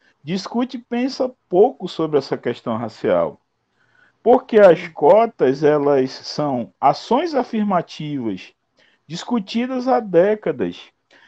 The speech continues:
Quando surge a Lei dez mil seiscentos e trinta e nove, que o professor Júlio, é, citou, era porque muitos indivíduos sequer tiveram, como eu não tive história da África,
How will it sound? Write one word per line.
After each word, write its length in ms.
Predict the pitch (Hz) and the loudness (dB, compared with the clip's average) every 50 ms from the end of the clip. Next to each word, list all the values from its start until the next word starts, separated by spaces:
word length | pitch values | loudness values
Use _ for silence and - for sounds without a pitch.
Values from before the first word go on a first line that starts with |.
| _ _ | _ _
Quando 320 | - - 226 269 285 285 247 | 0 2 2 2 2 -2 -6
surge 420 | - - - - 233 214 202 208 | -8 -8 -6 -4 -2 -2 4 6
a 80 | 196 175 | 6 6
Lei 220 | 160 147 160 156 | 6 4 2 2
dez 260 | 151 156 160 156 160 | 4 6 6 6 4
mil 200 | 160 147 143 143 | 2 0 -2 -2
seiscentos 520 | 135 - - 131 127 - - 131 123 127 123 | -2 0 -2 -2 -2 -2 -2 -4 -4 -4 -4
e 40 | - | -6
trinta 280 | - 120 120 110 - | -8 -8 -8 -6 -6
e 60 | 110 | -6
nove, 560 | 104 98 104 117 147 180 208 220 226 208 170 123 | -4 -2 -2 0 2 2 2 0 0 -4 -6 -10
que 160 | - - 120 | -8 -10 -10
o 40 | 110 | -8
professor 540 | - 120 117 - - - 120 113 107 101 | -8 -10 -10 -8 -4 -2 -2 0 -2 -2
Júlio, 400 | 101 107 110 107 104 101 101 98 - _ _ _ _ _ _ _ _ | -4 -6 -6 -6 -6 -8 -10 -14 -18 _ _ _ _ _ _ _ _
é, 320 | - 98 98 98 98 92 92 | -2 2 2 4 2 2 0
citou, 680 | - - 92 90 - - 110 143 185 214 214 202 - _ _ _ _ _ | -4 -8 -10 -10 -6 -4 -4 -2 -2 -2 -4 -6 -10 _ _ _ _ _
era 160 | 240 254 285 | -6 -6 -6
porque 360 | 277 277 262 254 - - 269 | -6 -6 -8 -8 -6 -6 -6
muitos 580 | 262 254 240 240 262 311 370 370 349 285 247 240 | -6 -6 -4 -6 -6 -6 -8 -8 -8 -8 -6 -4
indivíduos 560 | 226 202 180 170 156 143 156 202 247 285 277 | -4 -4 -4 -4 -6 -4 -6 -6 -6 -8 -10
sequer 440 | - - 285 - _ - 233 254 359 | -10 -10 -10 -10 _ -2 -2 -2 -2
tiveram, 600 | 370 - 339 262 190 160 160 180 202 214 208 202 | -2 -2 -4 -4 2 4 4 4 4 4 2 0
como 380 | 190 196 - 202 202 196 196 196 | -4 -2 -4 -2 -2 0 2 4
eu 160 | 214 262 330 | 4 4 2
não 140 | 330 302 240 | -2 -6 -8
tive 300 | 185 - - 202 190 185 | -8 -6 -8 -6 -6 -6
história 360 | 175 - - - 170 170 175 | -8 -4 0 2 4 4 4
da 380 | 165 156 139 120 117 127 143 175 | 4 4 4 6 6 6 4 2
África, 560 | 190 - - - - _ - 92 85 82 90 | 0 -4 -12 -20 -14 _ -8 -6 -6 -8 -10